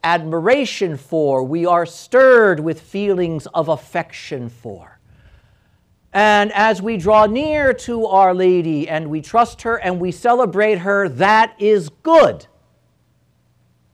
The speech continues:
But the simple fact of the matter is we also have to recognize we act in ways that offend that heart. We're indifferent to its warmth.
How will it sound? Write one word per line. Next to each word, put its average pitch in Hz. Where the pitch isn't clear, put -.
But 196
the 214
simple 240
fact 190
of 151
the 151
matter 156
is 135
we 131
also 147
have 135
to 131
recognize 120
we 123
act 131
in 120
ways 113
that 123
offend 143
that 85
heart. -
We're 170
indifferent 170
to 120
its -
warmth. -